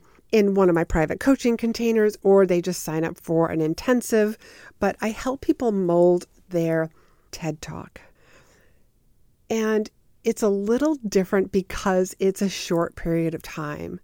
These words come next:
So it's almost like, you know, you've got your forty-five to fifty-five minute keynote signature talk,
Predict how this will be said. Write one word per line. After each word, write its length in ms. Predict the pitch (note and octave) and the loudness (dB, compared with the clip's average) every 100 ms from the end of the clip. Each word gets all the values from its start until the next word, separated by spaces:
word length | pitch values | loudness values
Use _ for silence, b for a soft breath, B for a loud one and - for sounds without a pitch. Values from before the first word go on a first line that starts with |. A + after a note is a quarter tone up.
| _ b b b b b | _ b b b b b
So 280 | - - G3 | -6 2 4
it's 160 | G3 A3 | 4 4
almost 300 | A#3+ A3+ - | 4 2 2
like, 420 | E3+ E3 - - _ _ | 0 0 -6 -20 _ _
you 100 | - | -4
know, 80 | E3+ | 0
you've 240 | E3+ F#3 F#3 | 2 2 2
got 200 | E3+ F#3 | 0 2
your 260 | E3 D#3+ - b b | 2 2 -2 b b
forty-five 540 | - A3 G3+ G3+ F#3 E3+ | -2 4 4 4 2 2
to 80 | D#3 | -2
fifty-five 520 | G#3+ G3+ G3+ F3+ F3+ | -2 0 0 2 2
minute 260 | F3+ D#3 - | 2 0 -6
keynote 680 | - B3 A#3 F#3+ E3 - - A#3+ | -6 0 4 6 6 2 -8 -2
signature 440 | A3 G3 F#3+ E3+ | 2 4 2 0
talk, 480 | - - A#3 F3 | -2 6 6 6